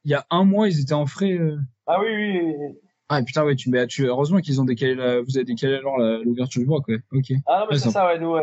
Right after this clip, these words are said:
Speaker 2: ouais,
Speaker 1: c'est
Speaker 2: nous, c'est quand même bien.
Speaker 1: Bah ouais,
Speaker 2: Voilà.
Speaker 1: vous avez des, vous avez des, des températures, euh, extrêmes.
Speaker 2: C'est
Speaker 1: Non,
Speaker 2: ça,
Speaker 1: plus, plus
Speaker 2: c'est
Speaker 1: froides.
Speaker 2: ça. Euh, sinon,
Speaker 1: D'accord.
Speaker 2: bah, comme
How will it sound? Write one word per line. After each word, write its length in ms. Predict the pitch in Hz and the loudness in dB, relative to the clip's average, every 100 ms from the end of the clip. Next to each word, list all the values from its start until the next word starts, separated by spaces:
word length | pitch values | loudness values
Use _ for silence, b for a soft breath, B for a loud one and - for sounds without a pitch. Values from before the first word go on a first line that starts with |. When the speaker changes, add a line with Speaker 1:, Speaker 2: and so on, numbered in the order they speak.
| 139 | 0
Speaker 2:
ouais, 100 | 151 | 2
Speaker 1:
c'est 200 | 156 156 | 0 -2
Speaker 2:
nous, 80 | |
c'est 140 | 156 147 | -8 -8
quand 120 | 143 | -6
même 100 | 139 | -4
bien. 160 | 160 175 | -4 -2
Speaker 1:
Bah 180 | 165 160 | 2 2
ouais, 60 | |
Speaker 2:
Voilà. 60 | 160 | 2
Speaker 1:
vous 160 | 135 135 | 2 2
avez 120 | 127 | 0
des, 220 | 127 - _ _ _ | -2 -10 _ _ _
vous 140 | 123 117 | -8 -4
avez 160 | 113 | -4
des, 300 | 110 110 107 127 - _ _ _ - | -4 -6 -6 -12 -16 _ _ _ -6
des 100 | 117 | -6
températures, 680 | 117 113 113 104 - 123 113 | -4 -4 -4 -4 -4 -4 -2
euh, 100 | 98 117 - _ _ _ _ _ _ _ _ | -4 -10 -14 _ _ _ _ _ _ _ _
extrêmes. 540 | 220 - - - 151 98 127 - 110 | -6 -4 -4 0 0 -2 -4 -4 -4
Speaker 2:
C'est 300 | - - 110 | -4 -4 -2
Speaker 1:
Non, 100 | 101 | 2
Speaker 2:
ça, 200 | 143 151 | 2 0
Speaker 1:
plus, 140 | 127 | -2
plus 160 | 113 - | -4 -6
Speaker 2:
c'est 80 | - | -4
Speaker 1:
froides. 160 | 151 | 0
Speaker 2:
ça. 180 | 139 - _ _ _ _ _ - | 0 -2 _ _ _ _ _ -8
Euh, 180 | 151 160 | -2 0
sinon, 140 | 160 | 0
Speaker 1:
D'accord. 260 | 180 123 131 | 0 2 2
Speaker 2:
bah, 140 | 165 165 | 0 0
comme 160 | 170 | 0